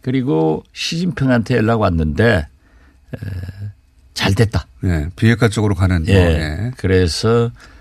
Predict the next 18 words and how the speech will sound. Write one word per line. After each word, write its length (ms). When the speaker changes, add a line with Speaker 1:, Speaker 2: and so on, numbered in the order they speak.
Speaker 1:
가능성이 560
있다. 500
Speaker 2:
예. 300
Speaker 1:
그러나 420
우리는 580
제재를 480
강화한다. 640
Speaker 2:
계속. 420
예. 60
Speaker 1:
압박한다. 680
Speaker 2:
예. 240
Speaker 1:
이렇게 340
얘기를 600
했는데요. 600
이건 280
전부 320
다 140
절실해요. 840